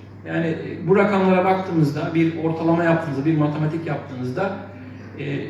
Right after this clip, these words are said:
butik hastanenin, belki işte Tekirdağ ilin sınırları içerisinde ilçelerde dahil olmak üzere en küçük diyelim buna tabiri caizse, en küçük hastanesinin ürettiği hizmetlere bakın. Dört yüz seksen sekiz tane doğum olmuş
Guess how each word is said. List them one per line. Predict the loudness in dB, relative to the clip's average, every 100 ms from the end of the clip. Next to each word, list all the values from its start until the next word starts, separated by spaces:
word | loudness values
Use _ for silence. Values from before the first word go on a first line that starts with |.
| -10 -12 -12 -12 -12 -12 -8 0
butik | 2 2 -2 -4
hastanenin, | -2 0 4 4 4 0 -4 -10 -4
belki | -2 0
işte | 0 0
Tekirdağ | -4 -2 0 0 0
ilin | 0 -2
sınırları | 0 2 4 4
içerisinde | 2 0 0
ilçelerde | -2 -2 -2 -2 0 0
dahil | 2 2
olmak | 0 0 0
üzere | 2 2 0 -4 -12 -16 -18 -18 -8
en | -2 0 0 -2 -8 -14 -16 -18 -14
küçük | -6 -4 -4 -6 -8
diyelim | -4 0 0 0
buna | -2 -2
tabiri | -2 -2 -2 -2
caizse, | -2 -4 -4 -6
en | -4
küçük | -4 -6
hastanesinin | -6 -2 0 0 -2 -2 0
ürettiği | 0 -2 -2
hizmetlere | 0 2 2 2 2
bakın. | 2 0 -6 -10 -14 -16 -16 -18 -18 -14 2
Dört | 4 4
yüz | 2 2
seksen | 2 2 0
sekiz | 0 0 -2
tane | -2 0
doğum | 4 6
olmuş | 6 6 4